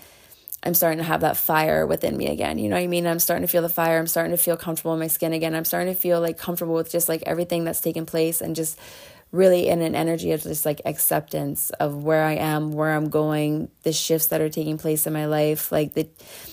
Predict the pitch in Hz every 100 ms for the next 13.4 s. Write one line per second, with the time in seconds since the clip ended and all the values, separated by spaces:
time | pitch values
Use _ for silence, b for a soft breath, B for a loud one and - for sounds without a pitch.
0 | B 175 175 - - 170 175 160 170 160
1 | 160 - 160 160 160 160 156 165 156 156
2 | 156 151 156 156 156 151 - 165 - 156
3 | 156 156 - 156 147 151 151 156 151 151
4 | 143 151 143 - 151 151 139 151 156 151
5 | 147 160 156 151 160 160 156 - 160 -
6 | 175 170 - 160 156 165 165 156 170 160
7 | 156 156 156 151 147 165 165 160 156 147
8 | 139 - B B B B B B B B
9 | B _ - - 175 165 160 151 - 151
10 | 143 - 208 208 - _ - 170 160 160
11 | 165 160 170 175 _ _ _ _ - _
12 | _ _ - 175 170 165 170 170 160 160
13 | 165 160 156 156